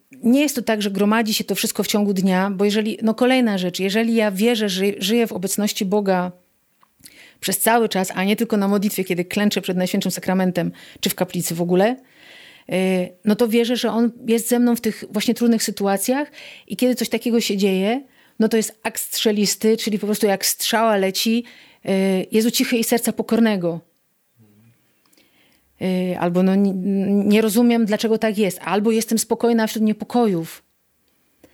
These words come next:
Y, i ostatnio właśnie te słowa, „Jestem wśród,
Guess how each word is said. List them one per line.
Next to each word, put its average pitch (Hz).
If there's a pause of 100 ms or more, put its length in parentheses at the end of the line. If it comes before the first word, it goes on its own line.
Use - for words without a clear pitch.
(800)
Y, 185 (200)
i 220
ostatnio 240
właśnie 220
te 214
słowa, 214
„Jestem 202
wśród, -